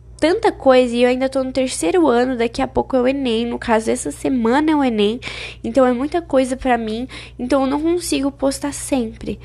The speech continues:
Mas eu tava sentindo que tava faltando, sabe? Porque é uma coisa incrível, o podcast e tudo mais.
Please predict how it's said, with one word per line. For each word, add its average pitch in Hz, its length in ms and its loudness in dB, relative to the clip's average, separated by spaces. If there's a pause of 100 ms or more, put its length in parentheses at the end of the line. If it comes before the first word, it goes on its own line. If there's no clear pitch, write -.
(340)
Mas 240 180 2
eu 269 100 2
tava 311 320 -2
sentindo 277 420 -6
que 247 60 -14
tava 233 220 2
faltando, 220 600 -2
sabe? 214 380 0
Porque 240 460 -2 (640)
é 254 100 2
uma 294 120 2
coisa 302 220 2
incrível, 269 760 0
o 208 60 -6
podcast 240 920 0
e 226 160 -2
tudo 226 280 -8
mais. 214 440 -2